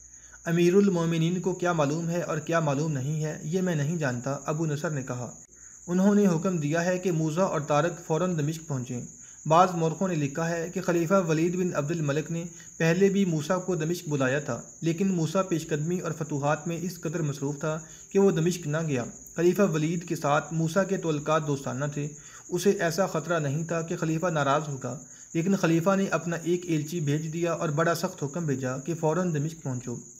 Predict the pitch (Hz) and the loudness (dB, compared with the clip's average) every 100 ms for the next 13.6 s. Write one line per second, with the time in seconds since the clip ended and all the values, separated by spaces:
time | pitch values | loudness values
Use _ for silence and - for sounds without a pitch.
0 | - 151 180 165 139 135 156 - - - | -6 -2 0 0 0 -2 -2 -8 -18 -20
1 | - - 170 202 165 190 180 190 156 147 | -18 -8 2 2 4 0 0 0 0 -2
2 | 185 156 143 123 - - - - 147 202 | -4 -4 -6 -6 -8 -16 -12 -8 0 2
3 | 202 165 156 180 170 147 147 175 185 180 | 4 2 2 0 0 -2 0 -2 -2 -2
4 | 170 160 156 180 165 156 147 147 160 151 | -2 0 0 0 -2 -2 0 2 2 -2
5 | 170 - 147 139 139 160 139 123 - - | -4 -4 -2 -2 -2 -2 -2 -4 -8 -10
6 | - 175 180 208 202 170 202 165 160 196 | 0 2 6 4 4 2 0 0 2 0
7 | - 170 196 196 - 165 160 - 160 170 | 0 2 2 0 -2 0 0 0 0 2
8 | 160 147 170 165 151 151 170 165 156 147 | 0 0 0 0 2 2 0 -6 -8 -4
9 | 139 131 139 160 - 175 165 170 190 190 | -4 -2 -4 -4 -2 0 2 2 0 -2
10 | 196 - 165 143 156 160 - 147 147 175 | -6 -4 -2 0 0 -2 -4 -2 -2 -4
11 | 139 127 131 117 - - - 180 170 180 | -6 -6 -6 -8 -12 -20 -8 -4 2 4
12 | 202 196 196 - 160 147 156 165 165 156 | 6 4 0 -4 2 4 4 0 -2 0
13 | 151 180 175 139 123 | 0 0 0 -4 -2